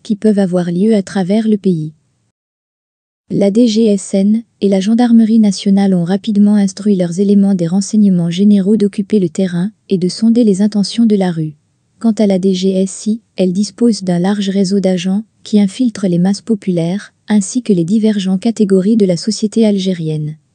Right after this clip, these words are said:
Selon nos sources, ces trois institutions ont produit des bulletins sécuritaires qui abondent tous dans le même sens. Les étudiants peuvent relancer le Irak pour occuper à nouveau la rue. Le traditionnel mardi contestataire des étudiants algériens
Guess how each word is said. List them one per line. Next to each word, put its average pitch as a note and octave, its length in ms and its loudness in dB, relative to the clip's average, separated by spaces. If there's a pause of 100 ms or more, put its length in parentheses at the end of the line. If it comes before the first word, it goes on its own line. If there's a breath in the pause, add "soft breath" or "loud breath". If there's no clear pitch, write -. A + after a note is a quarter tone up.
(220)
Selon G#3 340 0
nos F#3+ 140 4
sources, - 460 -8 (200)
ces - 200 -4
trois A3 320 -2
institutions A3 640 -2
ont G3 80 2
produit G#3 360 0
des F#3 120 0
bulletins G3 360 -2
sécuritaires F#3+ 920 -4 (140)
qui - 180 -2
abondent F#3+ 360 0
tous A3+ 280 -6
dans G3+ 120 2
le F#3 100 2
même G3+ 240 4
sens. - 600 -10 (120)
Les E3+ 220 -2
étudiants G#3 420 0
peuvent F#3+ 260 -2
relancer F#3+ 480 0
le F#3+ 80 0
Irak F3+ 540 -4 (100)
pour F#3+ 180 -2
occuper A3 420 0
à G3 60 4
nouveau G3 280 2
la G#3 160 2
rue. D#3+ 240 -6 (480)
Le E3+ 100 -2
traditionnel G#3+ 680 2
mardi G3+ 320 0
contestataire G#3 760 -2
des E3 200 -4
étudiants F#3+ 460 -2
algériens F3+ 640 -2